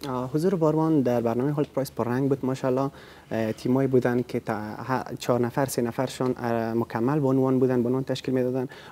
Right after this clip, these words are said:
و نام خدا بهترین پرزنت هم داشتن، بهترین تشکیل طرح هم داشتن و شکر، اه، از،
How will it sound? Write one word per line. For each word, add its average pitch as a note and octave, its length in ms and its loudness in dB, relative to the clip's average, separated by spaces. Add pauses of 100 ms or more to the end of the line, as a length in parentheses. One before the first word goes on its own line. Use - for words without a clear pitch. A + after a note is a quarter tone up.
و B2 80 0
نام C3+ 140 4
خدا C3 220 0
بهترین A#2+ 320 2
پرزنت A#2+ 440 0
هم C3 100 4
داشتن، B2 260 2
بهترین A#2 280 2
تشکیل A#2+ 320 0
طرح D3 280 0
هم D3 100 4
داشتن D3+ 340 0 (380)
و C3+ 260 4
شکر، F3+ 420 2
اه، C3+ 80 0
از، C3 480 2